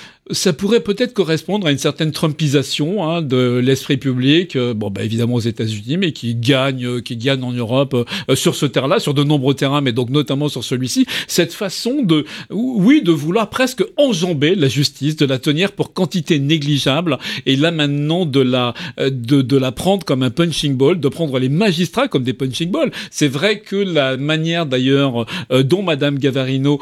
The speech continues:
a été menacée, euh, physiquement, euh, euh, ce qui était également le cas de la présidente du tribunal qui a jugé, euh, Marine Le Pen et, euh, d'autres responsables du R N,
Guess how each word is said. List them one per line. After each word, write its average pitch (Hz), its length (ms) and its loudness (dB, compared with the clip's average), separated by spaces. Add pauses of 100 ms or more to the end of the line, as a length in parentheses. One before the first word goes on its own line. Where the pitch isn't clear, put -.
(180)
a 135 120 0
été 139 220 2
menacée, 165 580 0
euh, 135 200 2
physiquement, 180 840 2
euh, 131 200 2 (260)
euh, 135 100 4
ce - 80 -4
qui 156 60 4
était 156 320 0
également 170 520 2
le 147 140 4
cas 151 380 0 (240)
de 131 180 2
la 180 180 4
présidente 151 360 -2
du 135 100 -2
tribunal 135 480 0
qui - 140 0
a 185 80 6
jugé, 151 440 0
euh, 127 140 2
Marine 131 320 0
Le 131 80 2
Pen 139 400 0
et, 160 260 6
euh, 131 160 0
d'autres 123 440 -2
responsables 131 560 -2
du 131 200 2
R 123 100 0
N, 135 180 0